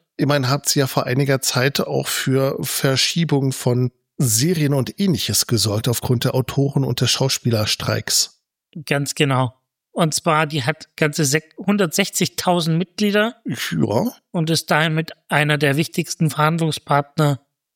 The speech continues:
Speaker 2: für die Produktionsfirmen. Und zwanzig dreiundzwanzig war das,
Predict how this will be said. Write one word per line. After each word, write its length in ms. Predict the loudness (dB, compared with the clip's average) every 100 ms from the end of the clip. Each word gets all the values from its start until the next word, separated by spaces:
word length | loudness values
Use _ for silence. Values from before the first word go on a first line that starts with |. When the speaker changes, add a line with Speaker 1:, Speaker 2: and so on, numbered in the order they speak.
| _ _
Speaker 2:
für 160 | -4 0
die 120 | 0
Produktionsfirmen. 1080 | 2 2 0 0 2 2 0 0 2 0 -2 _ _ _ _ _ _
Und 360 | 0 2 0 -2
zwanzig 440 | 0 0 0 -2
dreiundzwanzig 920 | 0 2 2 0 0 0 0 -2 -2
war 160 | 0 2
das, 400 | 2 0 -4 _